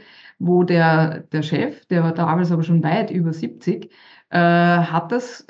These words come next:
hat das gemacht. Also da gab's so um zwölf bis zwölf dreißig war Mittagessen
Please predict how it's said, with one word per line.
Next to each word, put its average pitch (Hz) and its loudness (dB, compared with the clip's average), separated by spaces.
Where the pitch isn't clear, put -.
hat 180 -2
das 226 -14
gemacht. 214 -8
Also 160 -2
da 170 0
gab's 165 -4
so 185 2
um 175 -2
zwölf 208 -2
bis 208 -6
zwölf 175 0
dreißig 214 -4
war 170 2
Mittagessen 202 -2